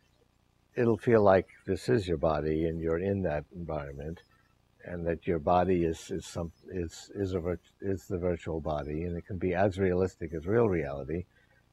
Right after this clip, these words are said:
and the environment can be as realistic as real reality. And so we'll, we'll be routinely able to change our bodies very quickly, as well as our environments, in virtual reality, but it will feel very real.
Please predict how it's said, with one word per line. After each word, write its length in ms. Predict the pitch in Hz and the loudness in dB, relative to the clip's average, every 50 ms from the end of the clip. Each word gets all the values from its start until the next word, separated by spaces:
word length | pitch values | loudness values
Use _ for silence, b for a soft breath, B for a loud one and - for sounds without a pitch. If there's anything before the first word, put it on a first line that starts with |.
| _ - | _ -6
and 80 | 87 92 | -4 0
the 80 | 92 | 0
environment 560 | 92 90 90 107 123 147 147 117 87 80 76 | 0 4 6 8 8 8 6 4 2 0 -2
can 160 | - - 80 73 | -6 -6 -6 -4
be 200 | 80 78 73 71 | -4 -4 -2 -4
as 160 | 71 73 - | -6 -6 -6
realistic 520 | 85 71 69 69 67 64 - _ 71 67 - 71 | -6 -6 -4 -6 -6 -8 -10 _ -18 -14 -14 -16
as 140 | 67 - - | -14 -12 -10
real 220 | 80 71 69 69 | -10 -8 -8 -10
reality. 560 | 67 65 65 65 67 64 62 65 67 76 82 - _ _ _ _ _ _ _ _ _ _ _ _ | -10 -12 -14 -14 -16 -18 -18 -16 -16 -16 -16 -18 _ _ _ _ _ _ _ _ _ _ _ _
And 100 | - 98 | -18 -6
so 160 | - - 107 107 | 0 2 4 4
we'll, 240 | 107 113 120 139 - | 6 6 4 4 2
we'll 240 | - 127 117 117 120 | 0 6 6 8 8
be 360 | 107 120 117 113 113 110 104 | 8 8 8 8 8 8 6
routinely 680 | 104 95 98 92 - - 135 143 160 151 104 90 85 85 85 | 4 4 2 0 0 2 2 4 4 4 4 6 6 6 6
able 160 | 82 80 82 | 4 2 0
to 120 | 76 85 80 | -6 -8 -8
change 300 | - - 98 98 92 87 | -4 -2 -2 0 0 0
our 100 | 85 76 | -2 -2
bodies 500 | 76 85 82 76 78 76 76 73 73 - - | -2 -2 -4 -2 -4 -6 -8 -8 -12 -14 -12
very 220 | 82 78 73 71 | -10 -8 -8 -10
quickly, 540 | - - 123 127 - - 78 71 69 71 87 - _ _ _ _ _ _ - | -4 -2 -2 -2 -2 -4 -8 -8 -8 -10 -10 -14 _ _ _ _ _ _ -12
as 120 | 90 78 78 | -12 -8 -2
well 240 | 90 87 87 85 82 | 0 2 2 2 2
as 120 | 78 76 | 0 -2
our 200 | 82 80 78 76 | -4 -2 -2 -2
environments, 760 | 73 73 73 85 90 90 85 80 73 73 73 80 - - - _ _ _ _ _ _ _ _ _ _ _ | -4 -4 -2 0 0 0 0 -2 -4 -6 -8 -10 -12 -14 -20 _ _ _ _ _ _ _ _ _ _ _
in 180 | 107 110 110 | -2 -2 4
virtual 380 | 98 104 104 98 - - 101 92 | 6 6 6 6 4 0 0 2
reality, 420 | 92 98 104 110 113 110 98 90 | 4 6 8 8 8 8 6 4
but 160 | 85 82 101 | 4 4 4
it 60 | 98 107 | 4 6
will 160 | 110 117 113 | 6 6 6
feel 360 | - - - 139 139 131 113 | 4 2 4 6 8 8 8
very 300 | 95 98 92 92 87 87 | 8 6 6 6 4 2
real. 560 | 87 90 107 117 113 90 71 67 82 98 101 | 0 2 2 4 4 2 0 -2 -6 -10 -10